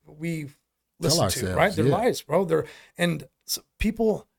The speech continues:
Speaker 1: eventually reach me and help me understand that that's a lie and that I am in control, right? Through God, I am
Speaker 2: Mm-hmm.
Speaker 1: in control of what I can do. So now that leads me to my burn, right? And my burn,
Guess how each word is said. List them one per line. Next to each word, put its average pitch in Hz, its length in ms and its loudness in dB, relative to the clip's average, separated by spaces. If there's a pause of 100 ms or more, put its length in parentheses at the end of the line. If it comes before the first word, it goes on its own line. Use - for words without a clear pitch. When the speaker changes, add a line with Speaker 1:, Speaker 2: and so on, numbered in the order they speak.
(120)
Speaker 1:
eventually 180 420 0
reach - 300 -2
me 165 160 -2
and 143 80 -2
help 175 180 0
me 170 80 -4
understand 170 440 -2
that 143 80 -2
that's 139 200 -2
a 131 60 -10
lie 123 360 -10
and 147 160 -10
that 139 260 -6
I 151 200 2
am 165 360 0
in 135 120 0
control, - 500 -12
right? 139 240 -4
Through 170 140 -2
God, 170 240 4
I 170 140 2
am 196 120 4
Speaker 2:
Mm-hmm. 175 60 0
Speaker 1:
in 165 80 -2
control 151 460 0
of 127 40 -4
what 135 160 -2
I 123 100 -4
can 127 180 -16
do. 165 280 0 (480)
So - 140 -6
now 202 240 4
that 175 160 2
leads 170 180 2
me 156 120 0
to - 120 -6
my 127 140 -6
burn, 147 440 -2 (220)
right? 135 200 -2
And 139 100 -4
my 135 120 -2
burn, 180 520 2